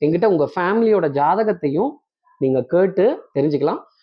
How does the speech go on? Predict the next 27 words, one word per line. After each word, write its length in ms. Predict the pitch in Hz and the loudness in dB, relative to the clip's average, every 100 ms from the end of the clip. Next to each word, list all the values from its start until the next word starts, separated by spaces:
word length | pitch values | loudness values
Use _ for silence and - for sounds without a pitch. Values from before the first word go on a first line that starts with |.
| _ | _
உங்களுடைய 500 | 165 170 165 156 156 | 0 2 4 2 2
பெயர், 580 | 170 165 185 254 - _ | 2 4 4 2 -2 _
நட்சத்திரம், 520 | - 135 180 170 214 220 | -8 -4 -4 -2 -2 0
உங்க 220 | 147 185 | 0 0
குடும்பத்துல 280 | 214 202 175 | 0 2 2
யாரெல்லாம் 640 | 143 143 165 170 190 156 | 2 2 2 2 2 2
உயிரோட 200 | 170 170 | 2 2
இருக்காங்களோ, 520 | 147 143 139 135 277 - _ _ _ _ 139 | 0 -4 -4 -2 -2 -4 _ _ _ _ 0
அஹ், 240 | 135 135 - 160 | 0 0 -4 -4
மேக்சிமம் 460 | 185 - 214 226 269 | -4 -2 0 0 0
அஞ்சு, 580 | 151 185 196 294 - _ | 0 0 2 0 -2 _
அதை 180 | 160 156 | -4 -2
தாண்ட 300 | 160 185 185 | 0 0 2
வேண்டாம். 460 | 156 151 180 - - | 2 0 -2 -4 -4
ஒண்ணு, 160 | 190 214 | 0 2
ரெண்டு 220 | 226 208 | 2 2
கூட 140 | 202 196 | 2 0
போச்சுன்னா 360 | 180 185 180 | 0 0 -2
தப்பு 240 | 175 - 160 | -2 -2 -2
கிடையாது. 420 | 143 135 156 - _ _ _ | 0 0 -2 -6 _ _ _
அதே 180 | - 190 | 0 2
சமயம் 300 | 202 208 208 | 4 2 2
மூணு 180 | 190 214 | 2 4
பேத்துக்கு 280 | 208 202 196 | 2 2 2
மேல 180 | 190 | 2
இருக்காங்க 460 | 180 175 170 180 175 | 2 2 0 0 -2
அப்படின்னாலும் 520 | 147 160 147 156 294 | 0 0 0 -2 -4